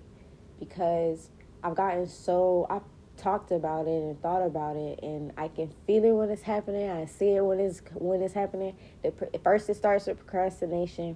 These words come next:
and then the procrastination turns to doubt, and then the doubt will make me, like, be like, "Well, okay,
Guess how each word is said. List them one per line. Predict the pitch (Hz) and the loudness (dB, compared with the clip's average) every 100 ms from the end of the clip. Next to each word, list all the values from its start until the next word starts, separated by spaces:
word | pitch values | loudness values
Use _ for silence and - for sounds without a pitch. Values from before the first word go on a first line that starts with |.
| - - - - - - - | -12 -20 -20 -20 -20 -20 -10
and | 165 170 | -6 -2
then | 170 180 180 175 | 0 2 2 2
the | 170 | -2
procrastination | 165 - 180 180 175 175 175 175 | -6 -2 0 0 -2 -2 -2 -6
turns | 175 170 170 | -4 -6 -6
to | 160 | -8
doubt, | 147 160 170 165 - | -4 -2 2 2 0
and | - 156 | -4 -6
then | 156 | -6
the | 151 | -4
doubt | 185 214 202 - - - - | 0 0 0 -4 -20 -8 -4
will | 170 | 0
make | 185 180 | 2 0
me, | 180 180 | 0 0
like, | 175 165 160 156 - - - - - - | 0 0 -2 -4 -12 -20 -20 -20 -18 -6
be | 175 | -2
like, | 175 - | -2 0
"Well, | 190 226 226 220 190 | 2 4 4 2 2
okay, | 196 185 180 | 4 4 4